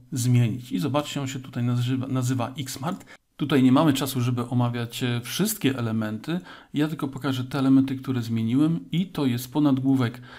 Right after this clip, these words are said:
wiersza pierwszego. Zobaczmy, wejdę w format. E, i teraz zobaczcie, wejdę do wypełnienie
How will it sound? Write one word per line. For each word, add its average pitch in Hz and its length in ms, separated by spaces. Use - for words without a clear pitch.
wiersza 135 340
pierwszego. 131 680
Zobaczmy, 123 480
wejdę 120 260
w - 60
format. 120 560
E, 123 360
i 196 160
teraz 139 320
zobaczcie, 123 420
wejdę 123 480
do 117 420
wypełnienie 120 1000